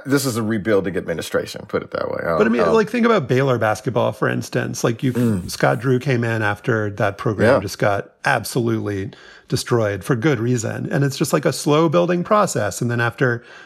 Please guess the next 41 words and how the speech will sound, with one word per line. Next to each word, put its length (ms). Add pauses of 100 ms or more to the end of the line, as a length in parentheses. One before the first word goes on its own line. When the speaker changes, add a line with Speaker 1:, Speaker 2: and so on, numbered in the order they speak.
(160)
Speaker 2:
many, 240
many 160
years, 420
they 120
won 200
a 40
national 380
title. 480 (380)
Like, 320 (460)
the, 180
this 420
T 160
J 120
Otzelberger 520
thing, 200
it's 120
not 120
like, 340
I, 140
I 160
mean, 160
Iowa 260
State 260
had 160
some 260 (320)
good 180
years 280
under 220
Fred 220
Hoiberg. 340
And 100
actually, 280
we 80
should 160
mention 320
Myron 260
Metcalf, 580 (380)
friend 240
of 60
the 80
show, 300